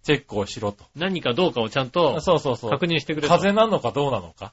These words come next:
Speaker 2: うん。
Speaker 1: うん。熱が出て体調悪いから風邪だと思うので家で休みますっていうのはダメですっていうのは。
Speaker 2: もう、もうちゃんと、はん、はん、判定してもらいなさいと。
Speaker 1: そうそうそう。医者に見てもらって判断してねっ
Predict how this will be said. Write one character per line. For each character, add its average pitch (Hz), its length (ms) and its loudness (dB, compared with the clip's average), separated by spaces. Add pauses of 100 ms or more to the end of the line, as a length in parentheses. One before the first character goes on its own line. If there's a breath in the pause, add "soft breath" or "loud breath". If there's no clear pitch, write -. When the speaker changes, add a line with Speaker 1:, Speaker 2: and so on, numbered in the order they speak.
(160)
Speaker 2:
う 117 60 -8
ん。 113 760 -4
Speaker 1:
う - 20 -12
ん。 107 80 -14
熱 151 300 -2
が 202 160 6
出 151 120 2
て 135 120 -4
体 180 240 4
調 190 160 -2
悪 185 260 4
い 165 60 -6
か 156 100 2
ら 135 240 6
風 139 280 -2
邪 - 20 -8
だ 202 140 4
と 202 120 0
思 202 320 2
う - 20 -4
の - 20 -8
で 139 180 0
家 143 200 -4
で 170 120 -2
休 131 240 2
み 135 100 -8
ま 143 120 0
す - 120 -16
っ - 20 -20
て 151 80 -4
い 147 100 0
う 156 80 -2
の 160 120 0
は 170 200 4
ダ 104 180 -2
メ 170 120 0
で 151 160 0
す - 220 -10
っ - 40 -20
て 127 60 -16
い - 20 -8
う 120 40 -6
の 123 80 -4
は。 113 60 -4
Speaker 2:
も 135 180 -2
う、 139 80 4
も 131 60 4
う - 40 -6
ち - 80 0
ゃ 151 60 2
ん 156 120 -8
と、 196 280 2
は 175 240 2
ん、 185 60 -4
は 214 180 4
ん、 180 180 -4
判 202 280 0
定 208 180 4
し - 40 -6
て 226 60 0
も 202 120 2
ら 208 80 4
い 202 40 2
な 202 100 0
さ 185 100 0
い 156 40 0
と。 180 60 0
Speaker 1:
そ 175 60 6
う - 20 2
そ 135 140 0
う 120 40 0
そ 117 140 -4
う。 135 40 -2
医 139 100 -4
者 160 160 0
に 160 140 -8
見 170 140 -8
て 185 80 -2
も 156 140 2
ら 151 60 2
っ 156 40 -4
て 170 120 -2
判 147 240 0
断 107 240 -4
し - 80 -20
て 120 120 -8
ね 202 180 -8
っ 220 40 -10